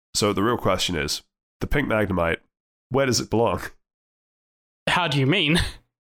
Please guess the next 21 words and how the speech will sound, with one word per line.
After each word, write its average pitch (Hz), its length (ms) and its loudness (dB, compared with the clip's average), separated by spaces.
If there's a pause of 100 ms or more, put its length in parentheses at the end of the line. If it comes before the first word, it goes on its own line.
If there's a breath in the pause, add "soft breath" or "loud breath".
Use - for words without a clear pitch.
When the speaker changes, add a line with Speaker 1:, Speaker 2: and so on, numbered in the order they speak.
(640)
Speaker 1:
I, 117 140 2
I, 120 240 0 (220)
I - 40 2
would, 104 200 0 (560)
just - 240 -2
looking 107 320 0
at 98 80 0
it, 98 100 -2
knowing 101 180 2
nothing 107 280 0
else 92 160 0
about 87 240 -2
it, 85 120 -4 (480)
would 101 140 -2
probably 120 260 0
put 120 180 0
it 120 120 0
in, 107 260 0
uh, 101 200 2
B 117 180 -2
tier. 185 300 -2